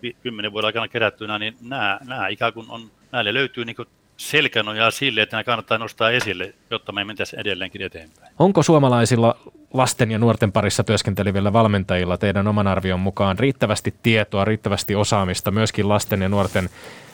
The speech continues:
Speaker 2: oikeuksista, heidän fyysisestä, psyykkisestä kehityksestä ja kyvystä tehdä päätöksiä itseään koskevissa asioissa. Miten kommentoisit?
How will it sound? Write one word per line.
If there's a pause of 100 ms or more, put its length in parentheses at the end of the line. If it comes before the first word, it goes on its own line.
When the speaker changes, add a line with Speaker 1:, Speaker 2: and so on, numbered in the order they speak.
(140)
Speaker 2:
oikeuksista,
heidän
fyysisestä,
psyykkisestä
kehityksestä
ja
kyvystä
tehdä (600)
päätöksiä
itseään
koskevissa
asioissa.
Miten (100)
kommentoisit?